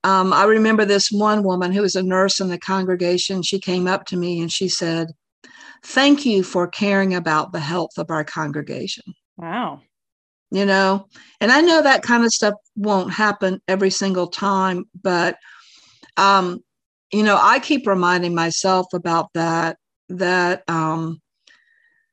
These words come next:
Speaker 1: you know, you can do risky things, um,
Speaker 2: Yeah,
Speaker 1: for
Speaker 2: I mean,
Speaker 1: the,
Speaker 2: those were
Speaker 1: you
Speaker 2: some
Speaker 1: know,
Speaker 2: big risks for sure.
Speaker 1: those
Speaker 2: You
Speaker 1: were
Speaker 2: know, you
Speaker 1: big risks, but if you, you know, I did it not because I wanted to hurt him, but because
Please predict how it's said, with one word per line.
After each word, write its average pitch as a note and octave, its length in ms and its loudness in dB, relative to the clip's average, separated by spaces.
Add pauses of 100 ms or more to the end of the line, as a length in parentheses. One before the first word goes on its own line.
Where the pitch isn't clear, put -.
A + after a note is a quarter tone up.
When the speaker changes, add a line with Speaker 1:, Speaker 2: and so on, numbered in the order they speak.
(240)
Speaker 1:
you A3 80 4
know, A#3+ 100 6
you B3 160 6
can B3+ 200 4
do B3+ 260 2
risky G#3 420 2
things, D#3+ 680 -2 (720)
um, E3 520 2
Speaker 2:
Yeah, F#3 160 0
Speaker 1:
for G3 180 4
Speaker 2:
I F#3 80 2
mean, F3+ 160 4
Speaker 1:
the, A#3 60 2
Speaker 2:
those C#4 120 0
were D#4+ 100 2
Speaker 1:
you G#3+ 100 0
Speaker 2:
some F#3+ 140 2
Speaker 1:
know, F#3 80 2
Speaker 2:
big A#3+ 280 -2
risks G#3+ 440 -6
for F3 140 -10
sure. E3 520 -4
Speaker 1:
those A3 200 4
Speaker 2:
You A3+ 80 4
Speaker 1:
were G3+ 60 6
Speaker 2:
know, F#3 60 0
you F#3+ 40 0
Speaker 1:
big A3+ 220 6
risks, G#3 400 2
but G#3+ 140 2
if G#3 180 2
you, G#3+ 360 0
you A3+ 100 0
know, F#3+ 320 0 (320)
I A3 100 4
did D4+ 240 4
it G3+ 140 4
not G#3+ 240 2
because G#3+ 320 0
I F#3+ 40 2
wanted F3+ 340 0
to F3 200 -4
hurt D4 220 2
him, F3+ 300 -2
but F3+ 180 -2
because F#3 580 0